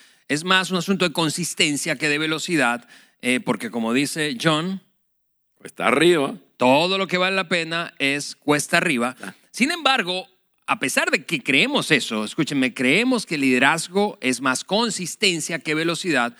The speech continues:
Speaker 1: también entendemos que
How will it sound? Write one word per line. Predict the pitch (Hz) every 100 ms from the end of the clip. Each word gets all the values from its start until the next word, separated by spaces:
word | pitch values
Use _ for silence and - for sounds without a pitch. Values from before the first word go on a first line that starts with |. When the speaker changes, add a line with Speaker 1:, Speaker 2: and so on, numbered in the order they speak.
| - _ _ _ _ _
Speaker 1:
también | 170 175 170 185 190
entendemos | 220 214 233 180 139 156 165 -
que | - 147 131 127 120 117 113